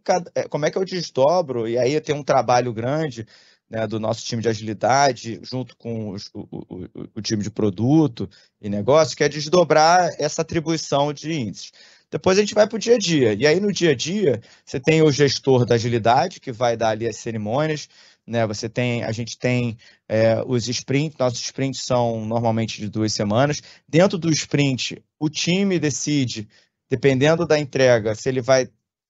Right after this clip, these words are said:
trabalhar de forma ágil, onde você vai trabalhando pequenas entregas, é, incrementais, ou se é waterfall. Às vezes a gente trabalha com data, temos eventos, então a gente tem que fazer, né,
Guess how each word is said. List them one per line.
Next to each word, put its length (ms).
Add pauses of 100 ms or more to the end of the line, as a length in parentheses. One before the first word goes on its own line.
(340)
trabalhar 640 (680)
de 60
forma 360 (160)
ágil, 340 (220)
onde 140
você 240
vai 340
trabalhando 420
pequenas 560
entregas, 720 (360)
é, 260
incrementais, 920
ou 160
se 140
é 40
waterfall. 640
Às 100
vezes 180
a 40
gente 180
trabalha 500
com 180
data, 420 (160)
temos 280
eventos, 460
então 140
a 40
gente 140
tem 100
que 40
fazer, 380 (380)
né, 320